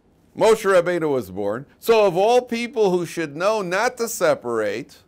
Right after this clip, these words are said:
is Moshe. She's got every good reason in the world to get involved over here. You understand? Got every, and what's Aaron's role in Klal Yisrael? What did Aaron do? He was a peacemaker between husband and wife.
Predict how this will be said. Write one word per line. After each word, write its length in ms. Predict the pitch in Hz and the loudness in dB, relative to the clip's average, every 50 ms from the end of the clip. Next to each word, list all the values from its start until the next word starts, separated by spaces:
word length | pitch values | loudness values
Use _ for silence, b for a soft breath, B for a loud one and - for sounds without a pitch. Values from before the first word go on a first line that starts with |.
| _ _ _ _ _ _ _ _ _ - | _ _ _ _ _ _ _ _ _ -10
is 180 | 139 151 127 | -10 -8 -6
Moshe. 320 | 139 156 165 175 170 160 147 | -4 -4 -4 -4 -4 -8 -8
She's 200 | - 180 165 147 | -8 -8 -6 -2
got 200 | 156 156 151 151 | -2 0 0 0
every 260 | 160 165 165 190 180 | -2 -2 -4 -6 -8
good 220 | 151 156 170 160 | -6 -8 -8 -6
reason 420 | 156 160 165 165 165 147 156 156 160 | -6 -8 -8 -8 -10 -10 -12 -10 -10
in 120 | 156 156 | -10 -8
the 100 | 151 156 | -8 -8
world 360 | 151 156 170 165 147 139 127 123 | -8 -6 -4 -4 -4 -4 -6 -8
to 60 | 135 | -10
get 220 | 120 135 131 - | -8 -8 -8 -8
involved 400 | - 135 123 139 131 131 120 92 | -8 -10 -8 -6 -4 -4 -4 -6
over 240 | 95 87 78 73 73 | -8 -10 -10 -12 -16
here. 180 | 71 69 58 _ _ _ _ - | -18 -20 -20 _ _ _ _ -18
You 80 | 113 | -18
understand? 480 | 120 131 131 120 - 127 135 151 320 302 _ _ - | -16 -16 -16 -16 -14 -14 -14 -14 -14 -18 _ _ -12
Got 120 | 104 107 | -10 -8
every, 240 | 107 127 143 147 104 - _ - | -6 -6 -6 -8 -12 -12 _ -8
and 120 | 135 131 | -8 -4
what's 240 | 127 147 180 180 - | -2 -2 -2 -2 -2
Aaron's 440 | - 143 156 151 151 156 156 139 131 | -2 -2 -2 -2 -2 -4 -6 -8 -6
role 280 | 143 139 135 143 147 | -6 -6 -6 -6 -6
in 80 | 143 135 | -8 -8
Klal 260 | - 139 127 131 135 | -6 -4 -4 -4 -4
Yisrael? 440 | 143 143 143 143 143 151 170 311 311 _ _ _ _ _ _ _ _ _ _ _ _ - | -6 -8 -8 -8 -8 -8 -8 -10 -14 _ _ _ _ _ _ _ _ _ _ _ _ -4
What 120 | 110 135 | -4 -4
did 140 | 151 165 151 | -2 -2 0
Aaron 260 | 147 143 143 147 151 | 0 2 2 0 -2
do? 60 | 151 | -4
He 80 | 120 131 | -4 -6
was 120 | 131 123 | -8 -8
a 40 | 117 | -10
peacemaker 460 | - 147 156 - 151 151 151 139 143 | -12 -14 -12 -10 -10 -10 -10 -10 -10
between 260 | 135 139 135 139 131 | -14 -14 -14 -14 -12
husband 360 | 120 135 139 143 135 139 143 143 | -10 -8 -8 -8 -10 -12 -12 -12
and 100 | 143 139 | -10 -10
wife. 340 | 156 - - - - _ | -10 -12 -12 -14 -18 _